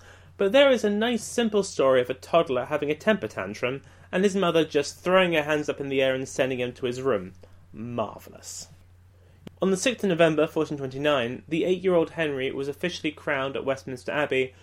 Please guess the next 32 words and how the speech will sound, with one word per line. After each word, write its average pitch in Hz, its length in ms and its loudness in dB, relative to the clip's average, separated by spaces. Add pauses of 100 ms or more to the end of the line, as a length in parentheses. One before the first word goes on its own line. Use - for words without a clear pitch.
(160)
with 160 120 0
his 170 120 -2
mother 147 280 4
by 131 240 2
his 135 160 -4
side, 117 520 0 (440)
and 160 120 0
it 170 40 4
is 175 100 -2
possible 147 680 0
that 156 160 -4
she - 160 -2
also 190 300 2
accompanied 147 460 -4
him 139 160 -8
to - 60 -10
France 180 480 0
after 180 280 -4
that 135 240 0
for - 140 -6
his 147 120 -4
French - 380 -4
coronation. 110 540 -6 (580)
But 170 160 -4
soon 214 280 6
after 165 280 0
that, 127 400 2
she - 180 -6
fell 135 380 0
out 131 140 -8
of 135 80 -10
favour. - 420 -4